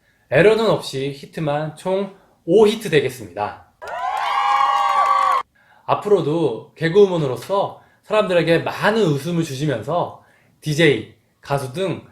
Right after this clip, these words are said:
다방면의 재능을 계속해서 보여주실 것을 저 다킴도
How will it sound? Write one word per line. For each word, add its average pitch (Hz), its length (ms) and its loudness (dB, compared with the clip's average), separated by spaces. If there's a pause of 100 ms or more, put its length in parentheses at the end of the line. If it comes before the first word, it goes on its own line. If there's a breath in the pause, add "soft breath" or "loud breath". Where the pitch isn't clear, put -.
(200 soft breath)
다방면의 175 560 4
재능을 131 420 -4
계속해서 151 460 -4
보여주실 131 400 0
것을 165 420 -4 (280 soft breath)
저 120 600 -2
다킴도 151 680 2